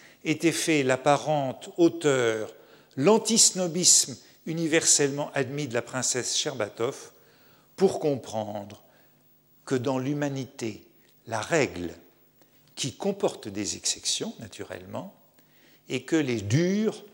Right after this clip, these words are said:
sont des faibles dont on n'a pas voulu.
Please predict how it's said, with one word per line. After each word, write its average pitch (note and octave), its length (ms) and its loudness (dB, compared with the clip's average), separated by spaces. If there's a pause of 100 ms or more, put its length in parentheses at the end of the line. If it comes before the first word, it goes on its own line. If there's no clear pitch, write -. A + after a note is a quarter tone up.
(480)
sont - 240 -2
des A2+ 140 -2
faibles E3+ 600 0 (460)
dont C3+ 260 -4
on C#3+ 80 -8
n'a B2+ 140 -6
pas B2+ 160 -2
voulu. F#2+ 680 -8